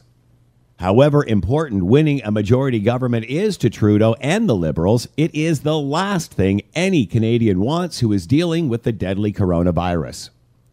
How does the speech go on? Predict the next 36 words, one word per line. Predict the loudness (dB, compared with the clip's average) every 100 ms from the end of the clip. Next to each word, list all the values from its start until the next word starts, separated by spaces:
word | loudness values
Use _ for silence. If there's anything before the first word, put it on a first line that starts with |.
| _ _ _ _
Again, | -4 0 0 0 -4 -12
should | -2 0
the | 0
Prime | -2 0 2
Minister | 2 0 0 2
not | 2 0 2
have | 2
been | 0
spending | -2 -2 -2 0 0
the | 0
last | 0 -2 -4
six | -4 -6 -2
weeks | 0 0 -4
focusing | -2 0 0 -2 -2
on | -2
citizens' | -4 -4 -4 -2 -4 -2
concerns | -6 -6 -6 -4 -2 -2 -2
like | -6
a | -6
backlog | -8 -8 -8 -4 -4 -4
of | -8
testing | -8 -8 -6 -4 -4 -6 -8
and | -4 -2
the |
predicted | -2 0 0 -2 -6
second | -4 -4 -2 -2
wave, | -2 -2 -2 -4 -10 -20 -16 0
rather | 4 4
than | 4 2
sitting | 2 2 4 2
in | 2 2
meetings | 0 -2 -2 -2 0
with | 0
elites | 0 0 -2 -2
in | -4 0
Quebec | 0 0 -4 -8